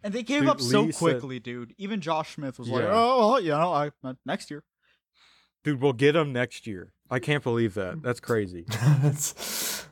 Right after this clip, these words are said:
Speaker 3: uh.
Speaker 2: So, uh, Lee said something that was really good. He said just, uh, go to the website, download the bylaw P D F,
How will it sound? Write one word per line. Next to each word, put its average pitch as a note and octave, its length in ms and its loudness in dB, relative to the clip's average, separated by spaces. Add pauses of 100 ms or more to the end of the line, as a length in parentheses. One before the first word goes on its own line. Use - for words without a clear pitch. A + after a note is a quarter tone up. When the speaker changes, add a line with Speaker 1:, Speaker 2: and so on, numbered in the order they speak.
Speaker 3:
uh. F#2+ 420 0 (1200)
Speaker 2:
So, B2 420 0 (320)
uh, B2 180 0
Lee B2+ 300 2
said B2 340 2
something G2+ 600 -6
that G#2 100 -4
was F#2+ 140 -6
really G#2 220 -2
good. G#2 260 0
He A#2 140 -4
said C#3+ 300 2
just, B2 340 -6 (360)
uh, A#2+ 180 0
go A2+ 300 2
to E3+ 160 -4
the E3 100 2
website, B2 500 0
download C3 680 0
the B2 80 0
bylaw A2 520 0
P A#2 180 -8
D A2+ 200 -4
F, A2 340 0